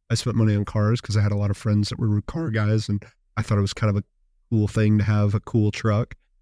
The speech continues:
I don't drive a beater, but I don't drive a super nice,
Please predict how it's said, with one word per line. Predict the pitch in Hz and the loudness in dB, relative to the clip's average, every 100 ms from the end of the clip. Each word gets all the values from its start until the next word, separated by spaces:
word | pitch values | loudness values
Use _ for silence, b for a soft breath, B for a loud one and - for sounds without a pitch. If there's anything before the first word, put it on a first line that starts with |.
| _ _ _ | _ _ _
I | 117 | 0
don't | 110 | 0
drive | - 107 101 | 2 2 2
a | 95 | 0
beater, | 92 104 101 120 127 117 - _ | 0 0 2 2 2 -2 -6 _
but | 113 | 0
I | 95 | 2
don't | 98 120 110 - | 2 2 2 0
drive | 113 95 90 92 - _ _ _ _ | 0 2 2 -2 -6 _ _ _ _
a | 110 | -4
super | - - - 123 - 101 | -2 -4 0 0 2 2
nice, | 92 95 98 - - | 2 2 -2 -4 -10